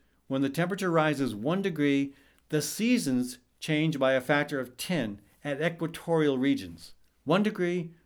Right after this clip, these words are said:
one point five, which is where we are now, the summers are ten to fifteen degrees Celsius hotter. Two degrees,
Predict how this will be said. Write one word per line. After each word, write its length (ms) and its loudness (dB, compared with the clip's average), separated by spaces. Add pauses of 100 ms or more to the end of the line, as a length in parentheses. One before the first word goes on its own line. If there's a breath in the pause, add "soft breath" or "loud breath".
(140 soft breath)
one 180 -6
point 260 -2
five, 420 -2 (420 soft breath)
which 180 -6
is 120 -6
where 180 -2
we 140 -2
are 100 -4
now, 460 -2 (840)
the 160 -2
summers 420 0
are 120 -4
ten 320 -4
to 80 -4
fifteen 380 -2
degrees 420 0
Celsius 800 -2 (100)
hotter. 520 -2 (500)
Two 160 2
degrees, 560 -4